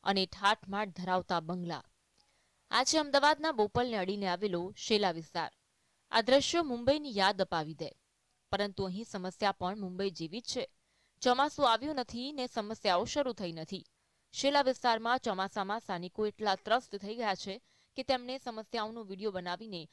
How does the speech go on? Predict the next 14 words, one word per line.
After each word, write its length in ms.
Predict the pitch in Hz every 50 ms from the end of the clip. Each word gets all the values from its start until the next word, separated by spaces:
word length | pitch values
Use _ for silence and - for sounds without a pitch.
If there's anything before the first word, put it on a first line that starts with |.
| _ _ _
સોશિયલ 400 | - - 254 262 233 - 254 240
મીડિયામાં 340 | 220 190 196 196 202 214 208
મૂકવો 300 | 185 170 - - 196 180
પડ્યો. 300 | - 170 160 160 151 135 - - _ _ _ _ _ _ _ _ -
એટલું 300 | 214 - 262 277 294 262
જ 60 | 262
નહીં, 340 | 269 262 233 247 262 285 _ _ _ _ _
શેલાના 460 | - - 262 247 247 254 262 262 262 262
રહીશોએ 420 | 214 196 208 202 - 233 226 247
સમસ્યા 460 | - - 214 196 208 196 - 240 226
સામે 300 | - - 202 190 196 208
બ્લેક 280 | 202 175 180 180 185 180
ડે 140 | 180 208 226
મનાવ્યો. 460 | 208 185 170 165 156 147 151 - -